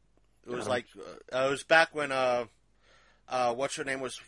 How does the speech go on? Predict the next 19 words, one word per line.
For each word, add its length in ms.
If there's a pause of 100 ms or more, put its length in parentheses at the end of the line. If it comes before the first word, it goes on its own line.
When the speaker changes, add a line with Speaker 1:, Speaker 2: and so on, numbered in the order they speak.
Speaker 1:
mostly 320
on 120
the 40
show, 240
the 100
co-, 260 (260)
the 120
cosplayer. 640 (1040)
Speaker 2:
Oh, 240
Speaker 1:
It 40
was 80
Speaker 2:
Anna, 380 (120)
Anna. 280
Speaker 1:
Anna. 300 (200)
It 60
was 180
during 420
that 220
time, 420